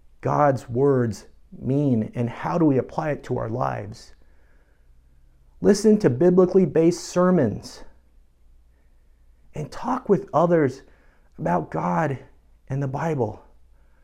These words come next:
That is my most favorite thing in the whole world to do, is talk about God and the Bible. If you guys want to get to know me,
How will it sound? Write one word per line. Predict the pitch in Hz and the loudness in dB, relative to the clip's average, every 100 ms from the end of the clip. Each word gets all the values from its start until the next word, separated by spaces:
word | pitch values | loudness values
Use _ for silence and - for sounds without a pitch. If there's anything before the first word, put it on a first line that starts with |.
| - _ _ _ - _ - _ _ | -20 _ _ _ -20 _ -20 _ _
That | 180 226 | 2 4
is | 170 | 4
my | 165 156 | 4 2
most | 151 180 185 - - | 4 4 2 -4 0
favorite | 196 196 185 | 6 8 6
thing | 180 | 4
in | 175 | -2
the | 147 | -2
whole | 139 170 | 0 0
world | 170 156 156 | 4 2 2
to | 143 | -2
do, | 160 | -2
is | 131 | -4
talk | - 151 180 | -6 -8 -2
about | 160 165 160 | 2 2 2
God | 160 | -2
and | 147 | -2
the | |
Bible. | 131 156 151 117 | -4 -4 -2 -2
If | - | 2
you | 202 | 4
guys | 202 208 196 | 6 4 2
want | 185 190 | 2 2
to | 180 | 4
get | 180 175 | 4 4
to | 165 | -2
know | 151 160 | 0 -2
me, | 156 160 170 | -2 -2 -4